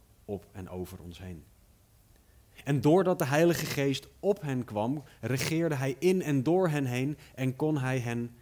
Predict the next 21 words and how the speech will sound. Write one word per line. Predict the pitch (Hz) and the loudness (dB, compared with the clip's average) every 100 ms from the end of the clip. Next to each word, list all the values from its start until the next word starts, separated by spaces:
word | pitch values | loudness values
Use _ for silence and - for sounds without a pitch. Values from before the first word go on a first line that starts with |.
| - | -20
gaan | - 120 113 | -10 -6 -4
leiden | 101 98 101 104 | -2 -2 -4 -6
om | 101 95 98 - - _ | -8 -8 -8 -14 -20 _
die | 98 | -14
taak | - 135 147 | -8 -6 -8
uit | 92 98 | -8 -12
te | 92 | -12
voeren. | - 82 76 - - _ _ _ _ - _ - | -14 -16 -16 -20 -20 _ _ _ _ -20 _ -14
Ze | - 131 | -4 2
werden | 160 165 | 2 2
vervuld | - 123 165 185 165 165 | -2 -2 4 4 4 2
en | |
hij | 135 135 | 0 0
was | 135 - | -2 -2
op | 196 202 | 0 0
hen, | 139 127 147 | 0 -2 -2
zodat | - 120 135 156 | -2 -2 -2 -2
ze | - 156 | -4 -6
getuigen | - - - 139 170 180 170 | -8 -6 -2 2 2 0 -4
konden | 165 160 151 | -2 0 0
zijn | 123 107 101 117 | -2 -2 -2 -2